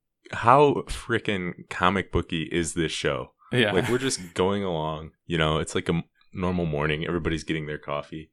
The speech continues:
Speaker 1: And, oh, there's a gigantic monster
Speaker 2: <laughs>
Speaker 1: loose in Central City.
Speaker 2: It's so awesome. Yeah.
Speaker 1: It's like they don't, they don't waste any time. They just, bam, there you are.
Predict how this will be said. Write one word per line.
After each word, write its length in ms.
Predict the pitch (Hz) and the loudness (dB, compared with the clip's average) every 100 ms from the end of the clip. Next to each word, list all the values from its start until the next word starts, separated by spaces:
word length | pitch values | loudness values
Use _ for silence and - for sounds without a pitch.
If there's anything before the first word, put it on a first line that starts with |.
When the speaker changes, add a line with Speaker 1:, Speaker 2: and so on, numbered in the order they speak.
| _ - - | _ -20 -10
Speaker 1:
And, 140 | 113 - | -8 2
oh, 200 | 120 101 | 4 4
there's 160 | 98 98 | 2 -2
a 80 | |
gigantic 680 | 82 - 87 82 113 113 107 | -6 0 0 2 0 0 0
monster 720 | 82 78 82 - 71 67 - _ - | -2 -2 -4 -6 -2 -2 -4 _ -12
Speaker 2:
<laughs> 220 | - - 78 | -10 -8 -4
Speaker 1:
loose 400 | 82 71 - - | -2 0 -4 -6
in 140 | 82 | -6
Central 340 | - 80 82 78 | -4 -2 -2 -2
City. 340 | - 78 67 | -2 -2 -4
Speaker 2:
It's 140 | - - | -6 0
so 260 | 131 117 | 2 2
awesome. 520 | - - - - - - | 0 -14 -14 -12 -12 -10
Yeah. 180 | 117 104 - 170 - - - _ - | -4 -4 -6 -12 -14 -18 -20 _ -8
Speaker 1:
It's 160 | 113 | -4
like 240 | 120 104 104 | 2 2 2
they 120 | 110 | -2
don't, 240 | 113 95 - | 0 -4 -6
they 100 | 101 | -4
don't 140 | 107 80 | -2 -2
waste 320 | 82 80 - | -4 -4 -6
any 160 | 80 | -6
time. 240 | 76 73 73 | -4 -4 -4
They 100 | 73 | -8
just, 260 | 76 - | -8 -6
bam, 360 | - 76 69 65 _ | -2 -2 -2 -10 _
there 120 | 73 71 | -4 -2
you 140 | 71 | -2
are. 200 | 69 - | -2 -6